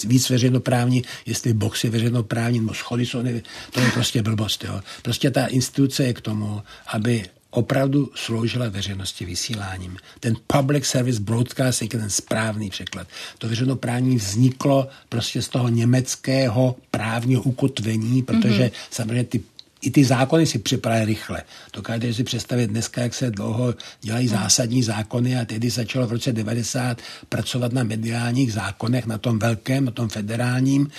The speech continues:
Speaker 1: taková malá skupinka na federální vládě, byli tři, čtyři právníci prostě, nebo pět, většinou teda nezaměstnaných na vládě, ale odjinud,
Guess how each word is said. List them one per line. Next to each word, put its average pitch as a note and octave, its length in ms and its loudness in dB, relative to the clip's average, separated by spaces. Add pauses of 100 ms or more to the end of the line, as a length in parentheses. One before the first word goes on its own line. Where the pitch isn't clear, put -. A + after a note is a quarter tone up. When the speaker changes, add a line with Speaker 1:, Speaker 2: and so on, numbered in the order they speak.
(320)
Speaker 1:
taková A2+ 280 -2
malá A#2 320 0
skupinka A#2+ 560 0
na A#2 140 -2
federální A#2 720 -4
vládě, A#2 440 -2 (360)
byli G2+ 200 -8 (100)
tři, - 160 -2
čtyři A2+ 320 -4
právníci G#2+ 680 -4
prostě, A2 360 -6
nebo A#2 160 0
pět, A#2+ 340 -2 (260)
většinou A#2 380 0
teda A2 240 -2
nezaměstnaných A#2 680 0
na G2+ 100 -8
vládě, A#2 440 -2
ale G2+ 280 -6 (280)
odjinud, B2+ 580 4